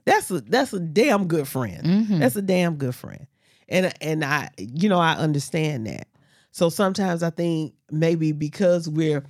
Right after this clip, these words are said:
Speaker 1: out, you know, we're going on with our life and all that kind of stuff, sometimes we, sometimes maybe we miss the clues.
Speaker 2: Mm-hmm.
Speaker 1: Um, and then once we look up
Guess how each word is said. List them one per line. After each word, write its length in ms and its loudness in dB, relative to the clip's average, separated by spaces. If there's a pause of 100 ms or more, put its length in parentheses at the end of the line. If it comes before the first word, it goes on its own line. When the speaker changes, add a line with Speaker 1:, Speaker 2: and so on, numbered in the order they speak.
(240)
Speaker 1:
out, 420 2
you 140 4
know, 160 6
we're 260 4
going 400 4
on 240 2
with 180 0
our 140 2
life 460 2
and 160 -2
all 200 2
that 200 0
kind 200 0
of 60 -2
stuff, 240 0
sometimes 560 -4
we, 220 -4 (400)
sometimes 400 0
maybe 240 2
we 340 0
miss 300 -2
the 80 -6
clues. 640 0
Speaker 2:
Mm-hmm. 720 0
Speaker 1:
Um, 580 0 (640)
and 280 0
then 560 0
once 340 0
we 140 2
look 240 0
up 380 0